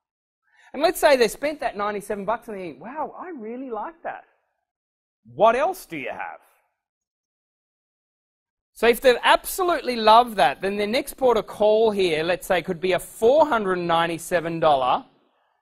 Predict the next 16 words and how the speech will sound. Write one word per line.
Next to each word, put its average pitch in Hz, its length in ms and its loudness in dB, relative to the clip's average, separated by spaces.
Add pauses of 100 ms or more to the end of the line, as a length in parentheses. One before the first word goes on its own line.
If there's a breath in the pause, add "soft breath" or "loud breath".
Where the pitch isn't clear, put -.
(160)
twelve-month 220 1300 4 (640)
subscription 240 840 -8
service 175 560 -4
where 196 140 2
they 190 160 2
get 185 220 0
a 170 160 0
webinar 180 640 0
every 151 260 -6
month. 214 560 -2 (840)
And 175 140 -2
that's 175 160 -2
four 180 300 -6
hundred 170 260 -10
ninety-seven 143 580 -14
dollars. 175 320 -6